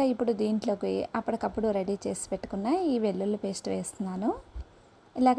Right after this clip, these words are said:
వెల్లుల్లి పేస్ట్ కూడా వేసుకొని మరొకసారి కలుపుకున్న తర్వాత ఇప్పుడు దీంట్లోకి రుచికి సరిపడా కారం వేసుకోవాలండి. ఇలాగ కారం వేసుకొని మరొకసారి మొత్తం కూడా కలిసేలాగా కలుపుకోవాలి.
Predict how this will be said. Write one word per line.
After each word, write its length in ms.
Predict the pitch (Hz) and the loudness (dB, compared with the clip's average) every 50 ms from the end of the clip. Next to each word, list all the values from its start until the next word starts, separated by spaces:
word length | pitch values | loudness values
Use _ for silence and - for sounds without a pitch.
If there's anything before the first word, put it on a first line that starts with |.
| 240 226 | 4 0
వెల్లుల్లి 260 | 196 208 226 233 240 247 | 0 0 0 0 0 -2
పేస్ట్ 220 | 226 220 - - 247 | -2 -2 -4 -6 -4
కూడా 140 | 226 214 214 202 208 | -2 -2 -2 -2 -2
వేసుకొని 360 | 208 - - - - 277 453 508 403 254 | -4 -6 -4 -2 -2 0 0 2 4 4
మరొకసారి 540 | 233 208 214 214 - 226 - 220 202 202 220 - | 4 4 2 0 0 -2 -2 -2 -2 -4 -4 -4
కలుపుకున్న 380 | 196 190 185 - - - 196 196 190 208 | -4 -4 -4 -6 -6 -4 -4 -4 -4 -4
తర్వాత 320 | 190 185 185 185 180 - 185 185 185 180 - - 202 | -4 -4 -4 -6 -6 -4 -4 -4 -4 -6 -6 -6 -8
ఇప్పుడు 200 | 196 - 202 202 185 190 | -6 -4 -4 -4 -4 -4
దీంట్లోకి 520 | 196 196 190 185 - 196 190 - 262 311 392 523 539 - - - - - - - - - - - - - - - - | -4 -4 -4 -6 -6 -6 -4 -2 0 0 0 0 -2 -6 -12 -12 -12 -10 -10 -10 -10 -12 -16 -20 -20 -20 -16 -6 -2
రుచికి 280 | 247 214 - - - 285 - | -2 -2 -2 0 -2 0 2
సరిపడా 340 | 285 233 233 - 202 202 233 277 - - | 2 2 2 0 -2 0 -2 -2 0 0
కారం 260 | 226 196 196 208 214 214 208 | 0 0 0 0 0 0 0
వేసుకోవాలండి. 800 | 196 190 - - - 202 190 185 185 180 185 185 185 214 269 403 466 - - - - - - - - - - - - - - - - - | -2 -2 -4 -4 -4 -2 -2 -2 -2 -2 -4 -2 0 2 2 2 2 -2 -8 -20 -20 -20 -20 -20 -20 -20 -20 -20 -20 -20 -20 -16 -4 2
ఇలాగ 200 | 254 247 240 - 233 233 233 | 4 4 4 4 2 2 2
కారం 260 | 202 196 202 220 233 220 220 | 0 0 0 0 0 0 0
వేసుకొని 360 | 214 - - - 247 294 427 480 415 269 | -2 -2 -2 0 2 2 2 2 2 2
మరొకసారి 580 | 233 202 202 202 - 214 208 - 208 190 185 202 208 196 | 2 2 2 0 0 -2 -4 -2 -2 -2 -2 -2 -2 -4
మొత్తం 260 | 190 - - 190 190 185 - | -4 -4 -4 -4 -4 -4 -4
కూడా 240 | 185 185 180 180 180 185 180 - - - - | -4 -4 -2 -2 -4 -4 -4 -6 -6 -4 -4
కలిసేలాగా 540 | 208 185 175 - - - 190 185 180 196 208 - | -2 -2 -2 -4 -4 -4 -2 -2 -4 -4 -2 -2
కలుపుకోవాలి. 640 | 247 196 185 - - - 196 185 185 180 185 202 277 | -2 -2 -2 -4 -6 -4 -4 -2 -2 -2 0 2 2